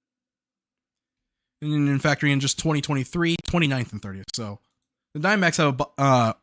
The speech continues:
the Diamondbacks bullpen has not gotten the job done. And if they're not, and as the next sentence says, if they're not the worst, they are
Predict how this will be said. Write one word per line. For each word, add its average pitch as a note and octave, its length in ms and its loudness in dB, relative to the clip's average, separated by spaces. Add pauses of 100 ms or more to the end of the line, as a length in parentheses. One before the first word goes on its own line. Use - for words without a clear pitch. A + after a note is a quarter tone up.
(380)
the C#3+ 80 -2
Diamondbacks F3 480 6
bullpen D#3+ 320 2
has B2+ 160 -2
not C#3 180 0
gotten C#3 200 -2
the B2+ 80 -4
job A#2+ 340 -2
done. A2 360 -6 (1700)
And C3 80 -4
if C#3 80 -4
they're D#3+ 100 2
not, D3+ 320 0
and C#3 100 -4
as D3 380 0
the C3 220 -4
next C#3+ 180 -2
sentence C3 200 -4
says, C3 140 -4
if B2+ 80 -4
they're C3+ 120 0
not D3 200 0
the D#3+ 60 0
worst, D#3 460 2
they D3 180 0
are C3+ 400 0